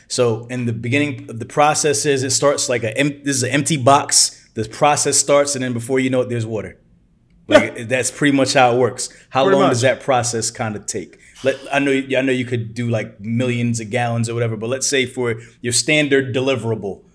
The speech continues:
Speaker 1: what you'd normally do, I don't know how much gallons that would be to the military. What, what, what is that n-, typically?
Speaker 2: Oh, they like, they like about, they, they like three hundred gallons
Speaker 1: Okay,
Speaker 2: a
Speaker 1: so
Speaker 2: day.
Speaker 1: for three hundred gallons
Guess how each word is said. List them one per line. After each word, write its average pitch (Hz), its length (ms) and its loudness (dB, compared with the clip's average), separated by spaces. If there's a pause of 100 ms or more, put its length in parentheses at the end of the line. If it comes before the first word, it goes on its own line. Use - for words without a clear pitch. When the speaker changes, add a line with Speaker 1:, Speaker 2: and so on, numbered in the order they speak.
(140)
Speaker 1:
what 117 240 -4
you'd 120 140 -4
normally 120 380 0
do, 113 140 -2
I 113 60 0
don't 113 100 -2
know 113 80 -4
how 110 60 -6
much 107 180 -10
gallons 101 320 -6
that 101 140 -6
would 98 100 -14
be 101 120 -10
to 98 120 -12
the 95 60 -10
military. 98 540 -8
What, 98 200 -12
what, 101 280 -10
what 110 100 -10
is 98 80 -12
that 95 140 -10
n-, 95 180 -20 (100)
typically? - 280 -6
Speaker 2:
Oh, 110 60 0
they 127 120 6
like, 120 320 2
they 131 120 2
like 120 140 0
about, 101 380 -6 (420)
they, 131 280 -6 (220)
they 143 80 -4
like 107 240 -2
three 117 200 -6
hundred 107 220 -6
gallons 107 520 -4
Speaker 1:
Okay, 131 220 4
Speaker 2:
a - 40 -2
Speaker 1:
so 135 140 0
Speaker 2:
day. 113 380 0
Speaker 1:
for 143 80 -4
three 160 200 2
hundred 147 260 2
gallons 135 760 -2